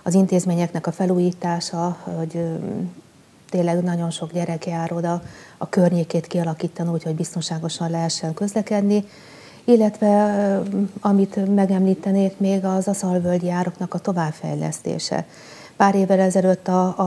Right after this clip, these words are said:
a Spár épület mögött megépült maga a sportcentrum, de ezt egy kis sétányba összekötöttük a másik részét is,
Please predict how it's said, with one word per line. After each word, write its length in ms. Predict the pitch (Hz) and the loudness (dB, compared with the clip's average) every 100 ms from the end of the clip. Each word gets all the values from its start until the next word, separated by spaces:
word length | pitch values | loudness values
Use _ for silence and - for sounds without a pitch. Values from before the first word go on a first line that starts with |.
| 185 185 | 0 0
a 80 | 185 - - - 196 - _ - 208 202 - | -4 -6 -12 -12 -14 -16 _ -20 -18 -18 -16
Spár 400 | - - 185 185 | -8 -2 0 2
épület 500 | 185 175 190 185 175 | 2 2 2 2 2
mögött 320 | 190 180 175 | 0 2 0
megépült 640 | 185 175 175 170 180 170 180 | 0 0 0 0 -2 -4 -4
maga 340 | 175 170 165 | -4 -2 -2
a 60 | 160 | -2
sportcentrum, 840 | - 190 226 240 233 233 240 240 - - - | -4 -4 -2 0 0 0 -2 -2 -10 -20 -4
de 80 | - | 0
ezt 160 | 190 - | 0 0
egy 120 | 180 | -2
kis 160 | 190 - | -2 0
sétányba 560 | 190 - 175 175 175 | 0 2 0 2 2
összekötöttük 880 | 196 180 175 - 170 180 170 - 165 | 2 0 -2 0 0 0 -2 -4 -2
a 60 | 175 | 0
másik 480 | 175 165 - 165 | 0 -2 -4 -6
részét 560 | 165 170 170 - 208 208 | -2 0 0 0 -2 0
is, 200 | 240 | -2